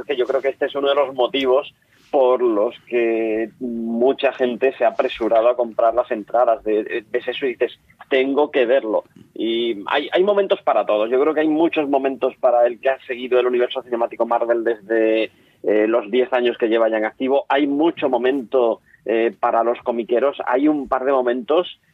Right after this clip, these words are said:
en el que te explican que Thanos puede borrar con un chasquido medio universo y en el que el final, cuando le ves enfrentado con el Capitán América, que están directamente sacados del guante del infinito y esos serán, mira, esto es para los lectores de tebeos.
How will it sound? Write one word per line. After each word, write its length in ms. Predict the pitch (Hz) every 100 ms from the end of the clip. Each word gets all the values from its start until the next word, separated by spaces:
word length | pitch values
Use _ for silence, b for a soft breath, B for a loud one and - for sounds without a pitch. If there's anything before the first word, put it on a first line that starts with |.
| _
en 380 | - 123 120 127
el 120 | 123
que 100 | 120
te 60 | 123
explican 580 | 123 127 123 139 139 120
que 120 | 131
Thanos 340 | 127 127 131 -
puede 400 | 131 123 127 123
borrar 640 | 110 127 117 127 127 120
con 200 | - 120
un 100 | 127
chasquido 680 | 123 127 - 131 120 120 113 _ _
medio 320 | 131 139 131
universo 640 | 127 123 135 - 117 104
y 140 | - 120
en 100 | 113
el 140 | 113
que 260 | - 117 110 -
el 140 | 120
final, 340 | - 139 139 123
cuando 200 | 120 113
le 80 |
ves 120 | 117 135
enfrentado 460 | 120 123 107 120
con 120 | 117 117
el 60 |
Capitán 280 | 113 110 117
América, 400 | 117 113 113 143 _ b
que 80 | -
están 220 | 113 113
directamente 480 | 120 120 - 113 113
sacados 340 | - 117 117 107
del 260 | 113 113 107
guante 340 | 120 110 113
del 160 | 120 113
infinito 440 | 113 110 110 139
y 80 | 117
esos 200 | - 110
serán, 300 | 117 123 117
mira, 200 | 120 -
esto 180 | - 110
es 80 | 110
para 220 | 123 113
los 100 | 113
lectores 320 | 117 123 113
de 80 | 107
tebeos. 360 | 104 101 76